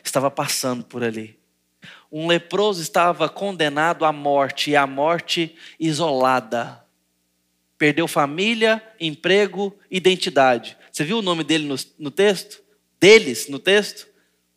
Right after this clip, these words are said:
Dez leprosos. Separados.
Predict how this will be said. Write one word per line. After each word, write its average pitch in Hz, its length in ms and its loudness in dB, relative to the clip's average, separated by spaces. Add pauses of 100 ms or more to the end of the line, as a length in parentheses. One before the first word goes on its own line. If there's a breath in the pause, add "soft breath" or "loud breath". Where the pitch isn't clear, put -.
(220)
Dez 180 240 6
leprosos. 143 960 -2 (1400)
Separados. - 1300 -2